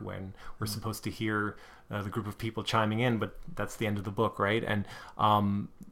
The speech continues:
Speaker 1: other moments of silence in that book also really stand out. So I, I realized that there was this interest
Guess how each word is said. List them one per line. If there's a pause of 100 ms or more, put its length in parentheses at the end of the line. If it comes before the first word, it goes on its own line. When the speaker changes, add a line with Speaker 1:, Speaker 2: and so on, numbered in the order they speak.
(180)
Speaker 1:
other
moments
of
silence
in
that
book
also
really
stand
out.
So
I,
I
realized
that
there
was
this
interest